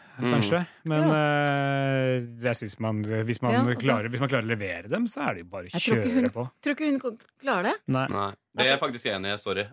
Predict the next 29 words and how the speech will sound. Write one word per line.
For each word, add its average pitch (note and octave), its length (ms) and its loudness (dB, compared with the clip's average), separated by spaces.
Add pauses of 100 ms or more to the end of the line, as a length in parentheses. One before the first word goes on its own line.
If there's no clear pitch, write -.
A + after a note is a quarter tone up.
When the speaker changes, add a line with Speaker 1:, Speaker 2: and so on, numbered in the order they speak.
Speaker 1:
Men G#2 360 0
at G#2 80 -8
det, G#2+ 340 -4
det A2 80 0
er A2 60 0
jo A#2+ 60 -4
liksom G#2+ 240 -8
det F#2+ 100 -4
å G2 100 -4
si - 260 -10
sånn: F#2+ 280 -6
«Herregud, F#2 640 -8
eh, G2 340 -4 (380)
du G#2 160 -2
har G#2 140 -2
så G2+ 100 -16
store F#2+ 300 -10
biceps», F2+ 520 -12
liksom, G2+ 420 -6
når G2 140 -4
han G2 120 -6
ikke F#2 180 -6
har F#2 80 -2
det. A2 400 -2
Det, - 0 -
Speaker 3:
<laughs> G2+ 720 -2
Ja. A#2 340 0
Speaker 1:
eh, A2 120 -4
det, G2+ 340 0